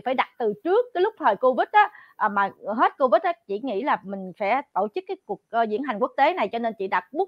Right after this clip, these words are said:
được một cái, cái số lượng phòng rất là tốt với cái giá rất tốt, mà chỉ còn không cho Ngọc Hờ trả tiền đấy.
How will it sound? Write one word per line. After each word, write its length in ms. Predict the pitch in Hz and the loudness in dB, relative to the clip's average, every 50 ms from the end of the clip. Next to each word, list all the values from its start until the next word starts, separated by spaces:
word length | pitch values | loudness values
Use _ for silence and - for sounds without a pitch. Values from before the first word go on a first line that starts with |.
| _ - | _ -4
được 220 | 226 208 - - | -6 -6 -6 -6
một 180 | 185 220 - - | -8 -8 -8 -8
cái, 120 | 302 302 - _ - - - - | -10 -12 -12 _ -20 -20 -12 -6
cái 100 | 302 320 | -6 -4
số 180 | - - 339 349 | 0 0 0 2
lượng 220 | 262 180 185 208 202 | 2 0 -2 -4 -2
phòng 240 | - 202 175 185 185 190 | -2 -2 -2 -2 -2 -2
rất 240 | 285 381 - - | 0 0 0 0
là 140 | - - 190 - _ | 0 -2 -2 0 _
tốt 180 | - 277 349 349 - | 2 2 2 2 0
với 100 | 330 320 | -8 -8
cái 140 | - 330 254 | -6 -4 -2
giá 240 | 262 269 277 320 349 | 0 0 0 0 -2
rất 140 | 381 392 _ - | -4 -8 _ 4
tốt, 280 | 294 294 349 440 - _ _ - - - | 6 6 6 6 4 _ _ -20 -16 -6
mà 200 | - 220 208 214 | 0 2 4 4
chỉ 180 | 214 - 247 311 | 4 2 2 2
còn 160 | - - 226 | 4 4 4
không 260 | 226 - 349 349 370 | 6 8 6 6 8
cho 120 | - 349 320 | 8 6 6
Ngọc 160 | 302 262 - | 6 6 6
Hờ 160 | 277 247 240 240 | 8 8 8 8
trả 100 | 262 294 | 6 4
tiền 220 | - - 269 254 | 4 6 4 4
đấy. 100 | 277 349 | 4 2